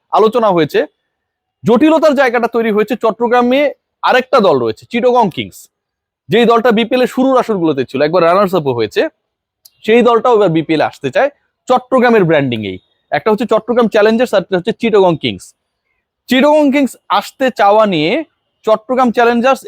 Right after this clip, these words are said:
এবং চিটাগং কিংসকে নিয়ে বাংলাদেশ ক্রিকেট বোর্ড মোটামুটি একটা জটিলতায় পড়েছে। কেমন জটিলতা? আমি যদি চ্যালেঞ্জার্সের কথা বলি, চট্টগ্রাম চ্যালেঞ্জার্স তারা এখন পর্যন্ত লাস্ট বিপিএল এর যে পেমেন্ট সেটার সেভেন্টি ফাইভ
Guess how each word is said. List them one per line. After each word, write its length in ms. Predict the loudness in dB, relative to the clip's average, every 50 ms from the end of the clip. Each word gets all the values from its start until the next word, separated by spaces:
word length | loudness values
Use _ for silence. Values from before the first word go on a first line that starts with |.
| 0 2
এবং 140 | 2 2 2 0 0
চিটাগং 280 | -2 -2 0 0 0 0 -2
কিংসকে 300 | -4 -6 -6 -6 -4 -4
নিয়ে 220 | -2 -2 -2 -2 -2 -2 -2 -2 0
বাংলাদেশ 300 | 0 0 0 -2 -4 -4 -8
ক্রিকেট 220 | -8 -2 -2 -2 0
বোর্ড 140 | 0 -4 -2 -2
মোটামুটি 260 | -2 0 0 0 -2 0
একটা 160 | 0 0 2
জটিলতায় 400 | 4 4 2 2 2 2 0 -2 -4
পড়েছে। 260 | -6 -12 -12 -14 -18 -20 _ _ _ _ _ _ _ _ _ _ _ _ 0
কেমন 220 | 0 2 4 2 2 2
জটিলতা? 400 | 2 0 0 -2 -4 -4 -6 -10 -8 -4 -4
আমি 100 | -2 -2 -2
যদি 100 | -2 -2 -4 0
চ্যালেঞ্জার্সের 540 | 2 2 4 4 4 2 0 0 0 -2 -2 -2
কথা 140 | -2 -2 -2 -2
বলি, 100 | -2 -2 -2 -2
চট্টগ্রাম 280 | -4 -4 -2 -4 -4 -2
চ্যালেঞ্জার্স 400 | -2 -2 -2 0 0 -2 -2 -2 0 0
তারা 140 | 2 2 2 2 0
এখন 140 | -2 -4 -4 -2
পর্যন্ত 260 | -2 -2 -2 -4 -4 -2 0 0 0
লাস্ট 200 | 0 -2 -2 -6 -6 -4
বিপিএল 320 | -4 -6 -4 -2 0 2
এর 80 | 2 2 0
যে 40 | -2 -2 0
পেমেন্ট 280 | -2 -2 0 -2 -4 -4 _ _ _ _ _ _ _ _ -4
সেটার 280 | -2 0 2 2 0 0 0
সেভেন্টি 300 | 0 0 2 2 0 -2 0 0
ফাইভ 140 | -2 -2